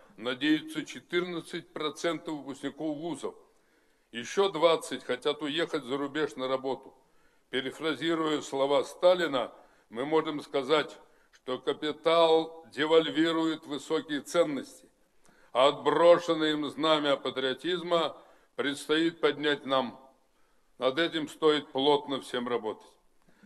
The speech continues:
Партия и комсомол несут свои ценности в молодежную среду. Нам стоит помнить завет Крупской. Идеологическая работа с подрастающим поколением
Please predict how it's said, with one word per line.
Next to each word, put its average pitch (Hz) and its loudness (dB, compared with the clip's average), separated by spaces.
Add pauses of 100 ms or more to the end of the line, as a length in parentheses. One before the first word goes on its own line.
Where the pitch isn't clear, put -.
(120)
Партия 147 2
и 135 -10
комсомол 143 -2 (260)
несут 151 -6
свои 151 -2
ценности 160 -2
в 147 -4
молодежную 151 0
среду. 110 -12 (480)
Нам 120 -6
стоит 170 -2
помнить 165 0
завет 143 -4
Крупской. 160 -6 (480)
Идеологическая 143 -2
работа 139 -2 (540)
с - -20
подрастающим 143 -2
поколением 151 -2